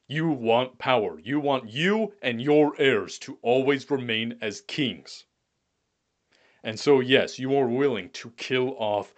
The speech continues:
the vast majority of humanity to create this closed system so that people live in a world akin to nineteen eighty-four,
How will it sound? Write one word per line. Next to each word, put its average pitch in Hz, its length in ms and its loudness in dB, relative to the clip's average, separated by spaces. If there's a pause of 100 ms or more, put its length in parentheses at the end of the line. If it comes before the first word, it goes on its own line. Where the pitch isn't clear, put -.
(260)
the 101 60 -12
vast 98 420 -4
majority 131 580 2
of 110 200 -2
humanity 107 840 -4 (1800)
to 127 300 -6
create 123 600 -2
this 107 240 -10
closed 131 680 -2
system 117 640 -6 (400)
so 123 160 -4
that 117 220 -2
people 127 360 -2
live 113 260 -2
in 113 140 -8
a 107 100 -4
world 107 640 0 (260)
akin 120 440 -6
to 101 280 -6
nineteen 117 720 -6
eighty-four, 104 840 -4